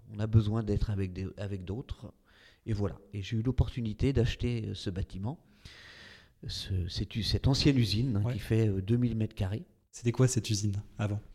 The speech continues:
Speaker 1: Alors, c'était une usine, euh, de textile, hein, qui était, euh, tu-, des textiles et chaussures, qui étaient abandonnés,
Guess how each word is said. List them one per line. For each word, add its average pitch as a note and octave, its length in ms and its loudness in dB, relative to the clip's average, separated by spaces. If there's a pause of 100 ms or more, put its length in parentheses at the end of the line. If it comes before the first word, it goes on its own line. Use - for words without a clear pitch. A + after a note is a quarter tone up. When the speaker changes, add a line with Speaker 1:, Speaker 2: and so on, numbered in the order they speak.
(100)
Speaker 1:
Alors, A#2 280 0
c'était - 220 -4
une A#2 200 -4
usine, G#2+ 680 0
euh, G2+ 60 2
de G2 100 2
textile, A2 580 0 (540)
hein, A2+ 180 -4 (160)
qui - 120 -4
était, A2 400 2
euh, F#2+ 280 -2 (120)
tu-, - 320 -8
des B2 80 -10
textiles D#3 480 0
et C#3 40 6
chaussures, - 520 0 (160)
qui - 100 -2
étaient A2+ 220 2
abandonnés, G#2+ 560 4